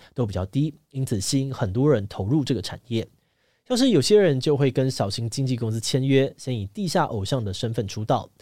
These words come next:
在这段时间努力的累积人气，之后再慢慢的转往地上偶像发展。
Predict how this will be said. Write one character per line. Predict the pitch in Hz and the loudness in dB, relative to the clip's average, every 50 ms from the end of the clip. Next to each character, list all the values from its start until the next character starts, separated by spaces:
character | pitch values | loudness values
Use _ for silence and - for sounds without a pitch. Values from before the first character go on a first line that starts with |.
| _ _ _ _ _ _ | _ _ _ _ _ _
在 | _ 233 | _ -2
这 | 202 262 | 0 2
段 | 277 262 | 2 2
时 | 214 - 147 | 0 0 -2
间 | 131 - 156 151 156 | 0 2 2 2 2
努 | 147 120 104 | 2 -4 -2
力 | 120 143 131 | -2 0 0
的 | 120 110 | 0 0
累 | 101 98 | 0 -2
积 | 95 - - 135 | -4 -4 -2 -2
人 | 117 98 98 | -2 -2 -2
气， | 104 - - 170 131 110 | -6 -4 -4 -4 -4 -4
之 | - - 135 131 | -4 -4 -2 0
后 | 117 131 113 | 0 0 0
再 | - 135 120 | 0 -2 -2
慢 | 120 156 170 | -2 -2 -2
慢 | 165 165 160 | -2 -2 -2
的 | 139 113 | -2 -2
转 | 98 - - 104 90 98 123 | -4 -6 -8 -8 -6 -2 -2
往 | 127 104 - - | -4 -4 -4 -8
地 | - 185 147 | -6 -4 -2
上 | - 151 127 | -2 -2 -2
偶 | 117 - 104 92 | -4 -6 -12 -8
像 | - - 104 | -6 -6 -6
发 | 95 92 87 | -6 -6 -8
展。 | 92 - 123 - | -6 -6 -6 -8